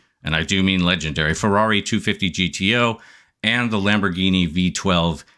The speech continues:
engine. So for the gearheads like myself out there, those are two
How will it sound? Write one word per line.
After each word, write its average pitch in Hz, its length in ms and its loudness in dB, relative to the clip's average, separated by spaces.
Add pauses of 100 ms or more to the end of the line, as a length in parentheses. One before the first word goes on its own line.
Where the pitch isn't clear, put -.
(300)
engine. 80 560 -2
So 76 320 -2
for 90 160 -4
the 82 80 -2
gearheads 90 560 0
like 85 160 -2
myself 82 520 -2
out 76 220 -2
there, 76 260 0
those 78 240 -4
are 80 120 -2
two 80 400 -2